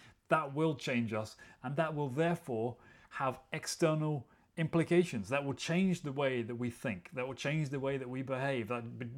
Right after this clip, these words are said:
the decisions that we make will be changed and influenced and inspired by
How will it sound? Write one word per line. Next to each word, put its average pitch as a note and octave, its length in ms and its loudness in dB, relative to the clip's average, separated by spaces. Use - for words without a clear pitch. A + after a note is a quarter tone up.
the B2+ 80 -4
decisions C3+ 540 -2
that C3+ 120 -2
we C3 100 -4
make B2 320 -4
will C#3+ 240 2
be D3 140 2
changed B2+ 440 2
and A#2+ 120 0
influenced C3 480 0
and B2+ 120 -2
inspired A#2+ 640 2
by A#2 400 0